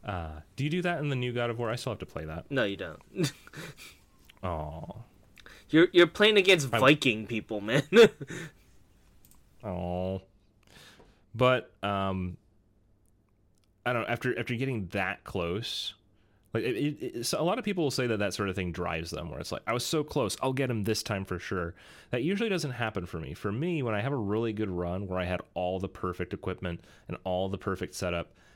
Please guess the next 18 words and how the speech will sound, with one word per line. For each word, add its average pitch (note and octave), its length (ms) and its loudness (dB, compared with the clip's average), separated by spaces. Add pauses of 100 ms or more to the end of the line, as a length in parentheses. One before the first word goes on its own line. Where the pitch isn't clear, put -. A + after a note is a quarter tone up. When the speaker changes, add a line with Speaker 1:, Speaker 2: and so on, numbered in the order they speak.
(160)
Speaker 1:
and F#2+ 100 -2
I F2+ 80 -2
got F2+ 220 -2
v-, F#2+ 200 -6 (160)
within A#2 360 -2
a A2 120 0
hair's A#2+ 480 -2
distance G#2+ 440 -2
of F2+ 160 -4
beating F#2+ 340 -2
something, E2+ 600 -6 (800)
instead A#2 340 0
I C#3+ 60 0
just C3 180 -2
go, G#2 360 0
"Yeah, G#2+ 180 -2
I'm G2+ 200 -2
done. E2 420 -6